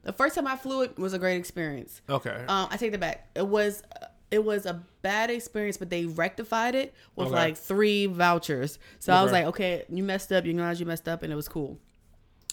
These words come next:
Speaker 1: This
Speaker 2: Mm.
Speaker 1: past weekend, my, um, one of my sisters flew in, and they literally lost her bag. Told her
Speaker 2: <gasps>
Speaker 1: that it was in Atlanta 'cause that's where she was supposed to have a layover at.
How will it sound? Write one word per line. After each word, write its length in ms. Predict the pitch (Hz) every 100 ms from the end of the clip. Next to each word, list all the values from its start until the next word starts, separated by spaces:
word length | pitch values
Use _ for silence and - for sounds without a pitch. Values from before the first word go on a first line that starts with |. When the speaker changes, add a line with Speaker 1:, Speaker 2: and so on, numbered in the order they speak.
| - -
Speaker 1:
This 180 | 196
Speaker 2:
Mm. 40 | -
Speaker 1:
past 300 | 190 185 185
weekend, 480 | 202 202 175 160 160 - -
my, 260 | 156 165 165
um, 280 | 170 165 170
one 100 | 175
of 60 |
my 100 | 175
sisters 360 | 165 180 170 -
flew 280 | 175 170 175
in, 340 | 180 156 156 - _ -
and 580 | 180 180 175 175 185 185 -
they 140 | 214
literally 840 | 202 214 240 208 170 156 151 151 - _ _ - - _ -
lost 380 | 170 185 208 -
her 120 | 196
bag. 540 | 190 180 143 135 143 - _
Told 320 | - 208 220 226
her 460 | 220 202 185 180
Speaker 2:
<gasps> 360 | 208 269 262 185
Speaker 1:
that 200 | 190 185
it 160 | 196 202
was 300 | 190 185 - -
in 320 | 185 180 -
Atlanta 580 | 165 160 175 208 180 165
'cause 140 | 170
that's 160 | 165 180
where 100 | 185
she 100 | 185
was 80 | 175
supposed 120 | 175
to 40 | 160
have 100 | 147
a 40 |
layover 500 | 151 175 160 147 139
at. 140 | 139